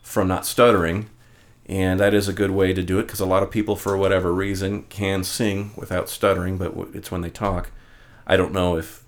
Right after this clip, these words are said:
singing will, will, will help you overcome that, but there's a part where you see the crooked man come in, I think kind of two times,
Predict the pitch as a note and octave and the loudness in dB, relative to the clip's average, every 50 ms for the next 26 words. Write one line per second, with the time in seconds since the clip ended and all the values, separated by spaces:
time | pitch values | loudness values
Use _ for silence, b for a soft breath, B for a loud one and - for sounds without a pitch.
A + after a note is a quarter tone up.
0 | _ - - - - G#2 G#2 G2 F#2+ F#2 F2 F2 F2 E2+ E2 - F#2 E2 D2+ C#2+ | _ -14 -8 -4 -2 0 0 0 0 0 0 0 0 -2 -2 0 -2 -2 -2 -4
1 | - - F#2 E2+ E2 F#2+ G2+ F#2+ - F2+ E2+ D#2+ D#2+ D#2+ - - G#2+ G2 F2 E2 | -6 -6 -6 -4 0 0 0 0 0 -2 -4 -4 -6 -6 -4 -4 -2 -2 -2 -2
2 | D#2+ D2+ - G2+ G2 F2+ - - - - _ _ - - - - _ - - - | -4 -4 0 2 2 2 2 -2 -8 -20 _ _ -20 -20 -20 -20 _ -20 -20 -20
3 | - - - - - b b b b b b b b b b b b - - A2 | -20 -20 -20 -20 -20 b b b b b b b b b b b b 2 2 4
4 | G#2+ G#2+ - - E3+ F3+ F3 - C#3 A#2+ G#2 - - D#3 E3 D#3 A2+ - - G2 | 4 4 2 4 4 4 6 6 4 2 2 2 2 2 2 2 0 0 0 0
5 | - F#2 E2 D2 F2 D#2 D#2 D#2+ E2 E2+ F2+ F#2 - - - - - _ - - | 0 0 -2 -2 -2 -2 -2 -2 -2 -2 -4 -6 -10 -16 -20 -20 -20 _ -6 -4
6 | F#2 F2+ F2+ E2+ E2+ E2+ E2+ F2+ F#2 - - - - b b b b b b - | -2 0 0 0 -2 -2 -4 -6 -8 -12 -16 -20 -20 b b b b b b -20
7 | - _ - - - - - F#3 C#4 - - A#2+ F2 D#2+ - - - E3+ - G#2 | -20 _ -20 -18 -12 -6 -6 -6 -2 -2 -2 -2 -2 -4 -6 -8 -8 -6 -4 -4
8 | E2 C#2 C2 E2 E2 - - | -6 -6 -6 -10 -12 -12 -16